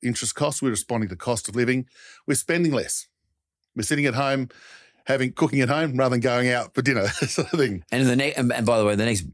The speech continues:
Speaker 2: point, the bullet point, will probably tell us the
Speaker 1: And
Speaker 2: reason why.
Speaker 1: this is the reason. Consumer sentiment. My goodness, we had both A N Z and Westpac releasing their consumer sentiment numbers recently.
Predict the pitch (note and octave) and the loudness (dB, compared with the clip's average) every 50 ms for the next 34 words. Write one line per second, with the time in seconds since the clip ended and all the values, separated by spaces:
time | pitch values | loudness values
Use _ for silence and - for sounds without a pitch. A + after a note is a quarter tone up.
0 | - - - _ - - G#2+ F#2+ D#2 D2+ D#2+ - D2+ D2+ F#2 G2 F#2 E2 - - | -18 -20 -10 _ 0 0 2 2 0 -2 -4 -6 -2 2 2 4 2 2 2 2
1 | E2+ D#2+ D2+ B1+ D2 E2+ E2 D#2 - F#2 E2 D#2 D#2 - - E2 D#2 D2+ D2 - | 2 2 0 0 0 -2 -2 0 -2 -2 -2 -2 -2 -2 -2 -2 0 -2 -2 -4
2 | - - D2 D2 C#2+ C#3 C3+ - D2+ - F2 D3+ D3 C#3 - A#2 A#2+ A#2+ B2 A#2 | -4 -4 -2 -2 0 0 0 -2 0 0 0 0 0 0 0 0 0 2 2 2
3 | G#2+ G2+ G2+ F#2 - A#2 A2 - - D#3 D3+ C3 A#2 G#2 - B2+ A#2+ A2 G#2 F#2+ | 0 -2 -4 -6 -6 -4 -4 -2 0 0 2 2 2 0 0 -2 -2 -2 -4 -4
4 | G#2 A2 A#2+ B2+ B2+ B2 G#2 B2 B2 A2 A2 G2 - - A#2+ A#2 G#2 B2+ A#2+ G#2 | -2 0 2 2 2 0 0 0 0 0 0 -2 -2 0 0 0 2 0 0 0
5 | F#2 B2+ A#2+ A#2 A2 - - _ _ _ _ _ _ _ - E3+ D#3 D3+ C#3 C3 | 0 2 2 2 0 -2 -8 _ _ _ _ _ _ _ -4 -2 0 2 2 0
6 | B2+ A#2+ C3 D3 C3 A2+ - D3 C#3 C#3+ C3+ C3 A#2+ G#2+ - - - A#2+ A2+ - | 0 0 0 0 0 0 0 0 0 2 2 0 0 0 -2 0 -2 -2 -2 0
7 | - A2+ A#2 A#2 G#2+ - A2 A2+ A2 - A2+ G#2+ - - A#2+ A2+ G#2+ - - A2+ | 0 0 2 2 2 2 2 2 2 2 0 -2 0 2 2 2 2 2 2 0
8 | A2 G#2+ A2+ G2 A2+ A2 A2 G#2 G#2+ G2 F#2 A2 A2 G#2 - - F#2+ G#2+ A2 G#2+ | 0 0 0 0 0 0 2 2 0 2 2 2 2 2 0 0 0 0 0 0